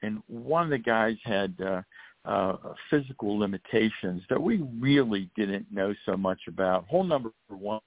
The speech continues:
Schenley Park in Pittsburgh, eighteen ninety-seven, it's a muni. Um, there's a whole story behind it. But, you know, they get down number one and they come up number two. Number two is a little,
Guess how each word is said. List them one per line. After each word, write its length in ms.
Schenley 280
Park 300
in 120
Pittsburgh, 600
eighteen 520
ninety-seven, 1000
it's 80
a 60
muni. 600
Um, 540
there's 160
a 60
whole 280
story 260
behind 260
it. 180
But, 220
you 160
know, 180
they 140
get 140
down 240
number 260
one 220
and 100
they 180
come 160
up 200
number 320
two. 160
Number 300
two 80
is 120
a 40
little, 480